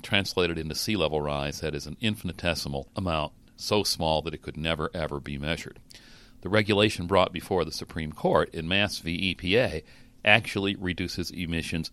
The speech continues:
much less than the Kyoto Protocol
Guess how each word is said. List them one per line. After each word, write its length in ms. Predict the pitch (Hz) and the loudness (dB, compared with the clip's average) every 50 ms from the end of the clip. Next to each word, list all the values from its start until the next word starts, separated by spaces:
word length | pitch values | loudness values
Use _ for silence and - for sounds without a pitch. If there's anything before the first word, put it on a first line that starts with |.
| - | -10
much 400 | - 92 92 90 92 87 - - | -6 -2 0 0 0 0 -2 -10
less 560 | - 80 85 92 107 117 95 - - - - - - - | -8 -6 2 4 6 6 6 4 2 -2 -4 -6 -12 -12
than 140 | - 87 80 | -10 -8 -8
the 60 | 85 82 | -8 -8
Kyoto 320 | - - 92 82 76 71 | -2 0 2 2 2 0
Protocol 500 | - - 80 73 71 - - 69 69 73 | -4 -2 -4 -4 -4 -6 -8 -8 -8 -8